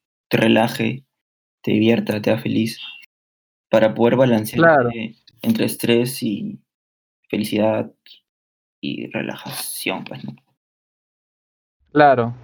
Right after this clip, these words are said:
Speaker 2: ah, y como bien dices, pues, ¿no? Eh, uno siempre va a estar rodeado de estrés y independientemente de la fuente, no, no necesariamente tiene que ser el trabajo. Ah, porque también, eh, uno como parte de una sociedad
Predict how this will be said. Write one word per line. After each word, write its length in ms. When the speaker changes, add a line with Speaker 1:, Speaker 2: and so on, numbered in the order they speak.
Speaker 2:
ah, 380
y 80
como 200
bien 200
dices, 260
pues, 120
¿no? 280
Eh, 320
uno 220
siempre 220
va 20
a 20
estar 160
rodeado 300
de 80
estrés 520
y 360
independientemente 720
de 60
la 120
fuente, 420
no, 400
no 220
necesariamente 440
tiene 140
que 60
ser 80
el 100
trabajo. 500
Ah, 320
porque 240
también, 640
eh, 640
uno 320
como 240
parte 320
de 520
una 220
sociedad 580